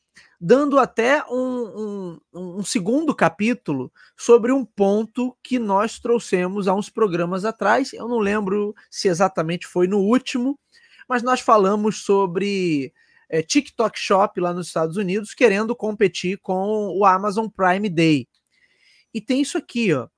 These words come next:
que na verdade esse número já tá até atualizado, eu vou falar no texto. Olha aqui, ó. Compradores dos Estados Unidos gastaram sete ponto dois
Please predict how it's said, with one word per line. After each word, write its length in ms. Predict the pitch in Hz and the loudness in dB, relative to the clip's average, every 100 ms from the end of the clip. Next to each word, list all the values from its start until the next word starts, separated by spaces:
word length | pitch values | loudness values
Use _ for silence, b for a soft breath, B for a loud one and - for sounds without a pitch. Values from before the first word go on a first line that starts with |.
| _ | _
que 80 | 208 | -6
na 100 | 220 | 0
verdade 380 | 208 190 247 262 | 0 2 2 0
esse 180 | - 202 | -4 -2
número 380 | 233 262 254 | 2 2 2
já 120 | 233 226 | 2 2
tá 140 | 226 | 2
até 180 | 214 240 | 2 0
atualizado, 640 | 254 240 214 160 190 214 | 2 2 2 2 2 2
eu 60 | 202 | -2
vou 100 | 214 | 0
falar 260 | 202 190 | 2 2
no 120 | 220 | -2
texto. 500 | - 175 147 - - | -4 -2 -2 -6 -10
Olha 120 | 151 208 | -6 -6
aqui, 200 | - 147 | -6 -6
ó. 100 | 113 _ _ _ _ | -6 _ _ _ _
Compradores 880 | - 269 285 277 240 185 190 196 202 | -2 0 2 0 2 2 2 0 -4
dos 180 | 165 190 | -6 -8
Estados 320 | - 180 165 | -4 -4 -2
Unidos 460 | 170 151 151 143 151 | -6 -2 -2 -2 -8
gastaram 680 | 156 185 - - 151 170 170 | -2 -2 -2 -4 -4 -4 -6
sete 460 | - 240 262 - | -2 0 0 -4
ponto 320 | 220 226 220 | -6 -6 -6
dois 640 | 170 160 165 190 196 - | -4 -2 0 0 -2 -12